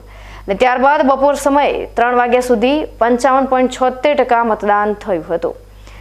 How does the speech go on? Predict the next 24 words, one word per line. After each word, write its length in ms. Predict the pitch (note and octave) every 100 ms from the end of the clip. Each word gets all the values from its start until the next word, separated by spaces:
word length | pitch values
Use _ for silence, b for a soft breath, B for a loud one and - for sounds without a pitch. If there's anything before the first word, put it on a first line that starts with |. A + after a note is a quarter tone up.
| B
એટલે 140 | G3 G#3
બપોરની 380 | A3 A#3 D4 E4 C#4
ગરમીના 400 | C4 B3+ A#3+ A#3 A3+
સમયે 340 | A#3 B3 G#3+ C3 A#2
દસ 200 | G#3 A3 B3
ટકા 240 | B3+ B3+
જ 80 | B3 A3+
મતદાન 420 | G3+ G3+ G#3 G#3
થયું 260 | G#3 G3+ A3
હતું, 200 | A#3 F#4 B B B B
જ્યારે 220 | A3 A3 A3+
ત્રણથી 360 | A#3+ B3+ C4+ A#3+
પાંચ 240 | B3 A#3+ A#3+
વાગ્યા 280 | A3 A3 A3
સુધી 200 | G#3 B3
મતદાનમાં 920 | G#3+ G3 G3+ G3+ G3+ G#3 G3 - G#3
નીરસતા 520 | A3+ B3 B3 G#3+ G#3+ G3 G3+
જોવા 220 | A3 G#3
મળી 320 | E3+ D3 D#3
હતી. 220 | D#3+ D#3 - - B B B B -
તેમાં 220 | G#3 A3+
મુખ્ય 280 | B3 C#4+ D#4
કારણ 240 | D4+ D4+ D4+
આજની 320 | C4+ A3 B3